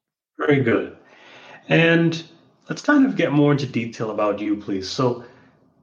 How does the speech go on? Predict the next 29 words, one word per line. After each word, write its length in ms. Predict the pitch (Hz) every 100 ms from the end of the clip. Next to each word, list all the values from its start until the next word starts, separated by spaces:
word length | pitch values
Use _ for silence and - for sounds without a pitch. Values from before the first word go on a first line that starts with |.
| _
kind 280 | - - 262
of 140 | 269 202
go 180 | 190
into 640 | 180 175 - 160 147 131 -
what 200 | 139 160
is 200 | 170 143
the 160 | 151 143
ideal 560 | 117 113 123 127 120
client 480 | - - 117 113 113
for 120 | -
you? 160 | 120 101
Who 200 | 101 180
is 160 | 160 131
the 160 | 135
ideal 500 | - - 123 123 120
person 540 | - - 117 - 113 104
to 100 | -
teach? 640 | - 123 - - - - - _ _ _
Who 120 | 135
is 100 | 135
the 80 | 131
most 280 | 131 127 - -
open 360 | 147 143 143
and 120 | 120
receptive 640 | 113 104 - 123 - 113 -
to 60 | 110
what 240 | 110 -
you 100 | 117
can? 180 | -